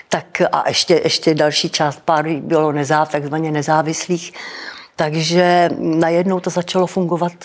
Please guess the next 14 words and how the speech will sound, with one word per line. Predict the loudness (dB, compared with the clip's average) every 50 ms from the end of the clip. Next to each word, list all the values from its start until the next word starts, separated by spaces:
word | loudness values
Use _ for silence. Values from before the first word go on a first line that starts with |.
| -6 -4
úplně | -4 -4 -4 -2 -2 -2 0 0
jinak. | 0 0 0 -2 -4 -6 -4
Najednou | -2 0 0 0 0 0 -2 -2
ty, | 0 0 2
jakoby | 2 0 0 -4 -2 -2 -2
ty | -2 -2 -4
stranické, | -4 -2 -2 -2 0 2 0 -2 -2 -4 -4 -2 0 2 2 2 0 -2 -8 -8 -6 -4 -4 -4 -4 -6 -6 -2 2
eh, | 4 4 4
principy | 4 2 2 2 2 2 2 0 0 0 2 4 4 4 4 2 0 -4 -10 -10 -10 -8 -2
se | -2 -2
tam | 0 0 -2 -2
začaly | 0 -2 -2 -2 0 0 0 0 0
třískat | -2 -4 -6 -6 -6 -4 -6 -4 -2 -2 -2 -2 -2 -2
a | 0 2 2 2 0 -4